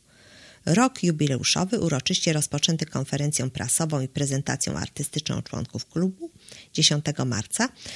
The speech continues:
Zakończony został uroczystym podsumowaniem ósmego grudnia, prezentującym pracę debiutantów artystycznych z naszych kół powiatowych. Punktem kulminacyjnym obchodów była gala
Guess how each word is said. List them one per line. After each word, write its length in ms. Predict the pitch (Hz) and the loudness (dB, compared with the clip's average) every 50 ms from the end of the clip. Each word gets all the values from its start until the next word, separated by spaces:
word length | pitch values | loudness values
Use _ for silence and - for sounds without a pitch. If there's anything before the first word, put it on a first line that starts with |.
| - - - | -14 -6 2
Zakończony 580 | - 202 190 190 196 190 190 - 254 240 240 220 | 4 4 6 6 6 6 6 6 6 6 6 4
został 340 | 214 208 - - 214 190 185 | 4 2 2 2 2 2 4
uroczystym 520 | 180 175 165 - - 185 - - 170 160 | 2 2 2 0 0 0 0 0 0 0
podsumowaniem 800 | - 151 - - - 139 127 123 123 165 170 196 196 196 196 202 - | 0 -2 0 0 0 0 0 -2 -2 0 0 2 2 2 2 2 0
ósmego 380 | - - - 143 131 - 131 123 | 0 0 2 2 0 0 -2 -4
grudnia, 460 | - - 107 107 - 147 190 247 294 - - - - - - - - - | -4 -4 -6 -4 0 0 0 0 0 -2 -8 -20 -18 -18 -20 -20 -8 0
prezentującym 720 | - 196 190 185 202 196 - 208 220 254 269 - - 208 190 | 4 6 6 8 6 6 6 4 4 4 4 4 4 2 4
pracę 320 | 208 214 214 - - 190 | 4 2 0 2 0 2
debiutantów 640 | 165 170 151 - 143 139 - 190 208 214 208 214 - - | 2 0 0 0 -2 -2 0 2 0 2 0 -2 -4 -4
artystycznych 720 | - 156 - - 147 - - - 156 - - - 151 156 156 - - | -4 -4 -4 -4 -6 -6 -4 0 2 4 4 4 4 2 0 -2 -2
z 120 | 143 - | 2 4
naszych 340 | 165 147 156 - - 165 - | 4 6 6 6 4 2 0
kół 200 | - - 135 131 | 0 0 0 2
powiatowych. 760 | - - 135 - 127 127 120 - 123 - - - - - - - _ _ _ _ - - - - - _ | 2 -2 -2 -2 -2 -4 -4 -6 -8 -8 -8 -12 -20 -20 -20 -20 _ _ _ _ -20 -20 -20 -20 -16 _
Punktem 380 | - 294 320 311 - 277 226 202 | 2 2 4 4 6 4 4 4
kulminacyjnym 840 | - 226 233 240 233 220 208 185 170 - - 117 123 135 143 165 190 | 4 6 6 8 8 8 8 6 4 2 2 2 2 2 2 2 2
obchodów 440 | 190 - - - 208 214 277 262 - | 0 -2 -2 -2 0 0 0 -2 0
była 240 | - 214 214 208 208 - - - - - - - | 0 2 2 2 0 -2 -6 -14 -14 -8 -2 0
gala 520 | 156 131 170 180 185 185 202 214 220 226 | 2 6 6 6 6 8 6 4 2 2